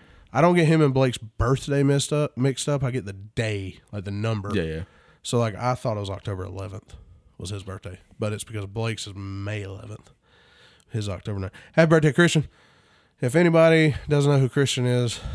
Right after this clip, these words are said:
Speaker 1: you obviously haven't been listening to my podcast enough 'cause he was on episode dos. Um, and,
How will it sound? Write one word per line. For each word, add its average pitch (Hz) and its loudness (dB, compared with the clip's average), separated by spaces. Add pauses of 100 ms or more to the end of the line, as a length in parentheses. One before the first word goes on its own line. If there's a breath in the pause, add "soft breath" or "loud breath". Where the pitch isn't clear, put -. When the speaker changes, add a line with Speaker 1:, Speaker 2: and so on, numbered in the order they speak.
(300 loud breath)
Speaker 1:
you 113 -2
obviously 120 0
haven't 113 -2
been 110 -2
listening 110 -4
to 104 -4
my 98 -4
podcast 113 -4
enough 127 -2
'cause 110 -6
he 117 -4
was 110 -6
on 101 -6
episode 113 -6 (180)
dos. 104 -8 (680 loud breath)
Um, 98 -2
and, 104 -6